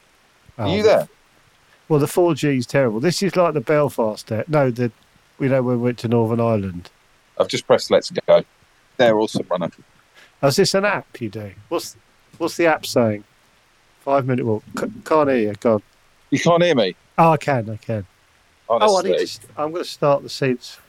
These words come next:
Speaker 2: I'm gonna start the little, uh
Speaker 1: Oh. It's, it's so horrible. No way. This is horrible. This is grim.
Speaker 2: It's just rain, though.
Speaker 1: It's freezing.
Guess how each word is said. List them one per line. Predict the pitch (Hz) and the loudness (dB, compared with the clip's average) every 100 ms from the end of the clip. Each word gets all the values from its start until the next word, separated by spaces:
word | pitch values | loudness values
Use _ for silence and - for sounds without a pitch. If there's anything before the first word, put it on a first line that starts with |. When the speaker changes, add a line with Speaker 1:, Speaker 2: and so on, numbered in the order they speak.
| _ | _
Speaker 2:
I'm | 113 | -10
gonna | 113 | -8
start | - 123 113 | -6 -2 -2
the | - | -4
little, | 104 120 101 | -10 -10 -10
uh | 104 104 - | -10 -12 -2
Speaker 1:
Oh. | 147 165 147 - - - - - _ - - _ - _ - _ _ _ _ | 0 2 0 -6 -10 -12 -16 -20 _ -18 -18 _ -20 _ -20 _ _ _ _
It's, | - - - - - - - - - | -12 -10 -8 -8 -10 -18 -18 -16 -16
it's | - - - - 160 | -8 -8 -8 -10 -6
so | 175 180 180 156 | 2 6 6 6
horrible. | 165 156 135 - - _ _ _ _ _ | 6 6 6 2 -10 _ _ _ _ _
No | 165 156 151 | -2 -2 -2
way. | 143 139 135 117 - _ _ _ _ _ 160 | 2 4 4 0 -12 _ _ _ _ _ -8
This | - 175 - | -2 -2 0
is | 131 - | -4 -4
horrible. | - 131 147 127 - - - - _ _ _ _ _ _ _ _ | 2 4 6 4 0 -8 -8 -8 _ _ _ _ _ _ _ _
This | 175 - | 0 2
is | 131 113 | -6 -6
grim. | - 127 139 127 - - - | -2 4 4 4 -8 -20 -10
Speaker 2:
It's | 147 139 | -8 -6
just | 131 117 | -6 -6
rain, | 117 117 110 | 0 0 0
though. | 85 82 98 - _ _ _ _ _ _ _ _ _ _ _ | -4 -12 -14 -14 _ _ _ _ _ _ _ _ _ _ _
Speaker 1:
It's | - - - - | -16 -16 -18 -2
freezing. | 554 508 508 403 403 | 0 0 -2 -2 -4